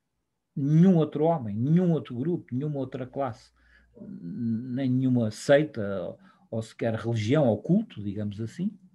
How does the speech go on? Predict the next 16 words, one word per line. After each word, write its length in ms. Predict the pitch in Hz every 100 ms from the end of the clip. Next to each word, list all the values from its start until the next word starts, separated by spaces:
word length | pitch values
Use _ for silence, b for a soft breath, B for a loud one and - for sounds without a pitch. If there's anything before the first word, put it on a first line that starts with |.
| _ b b b b
mas 560 | 131 156 185 196 - - 147
é 320 | 139 165 175 - _ _ _ _
uma 440 | 147 135 135 143 - _ _ _
realidade 720 | - 123 110 104 98 101 120 _ _ _ _ _ _ _ _ _ _ _ _ _ -
transcendente. 800 | 117 120 - 139 107 87 _ _ b b b
Portanto, 240 | - 104 - _ _ _ _ _
Voegelin 420 | 120 117 139 165
faz 280 | 160 151 117
isso 180 | 127 127
de 60 | 143
uma 60 |
forma, 400 | - 117 123 147 _ _ _ -
a 60 | 113
meu 140 | 110
ver, 180 | 98 127
superior. 640 | - 156 143 107 85 -